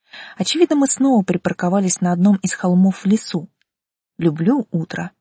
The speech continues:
Посетители будут ещё не скоро, и можно пока расслабиться. «Шикарно!» — зевнув, отозвалась подруга.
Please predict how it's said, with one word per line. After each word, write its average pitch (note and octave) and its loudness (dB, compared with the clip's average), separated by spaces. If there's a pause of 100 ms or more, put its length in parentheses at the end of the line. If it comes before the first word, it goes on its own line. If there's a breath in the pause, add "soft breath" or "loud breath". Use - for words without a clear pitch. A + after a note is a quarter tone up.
(420)
Посетители F3+ -2
будут F3+ 2
ещё F3+ -2
не E3+ 2
скоро, C#4+ -2 (560 soft breath)
и G#3 4
можно D#4+ 0
пока F#3 -2
расслабиться. D#3+ -6 (2000)
«Шикарно!» — A3+ 0 (640)
зевнув, F3+ 0 (140)
отозвалась F#3 -2
подруга. E3 -6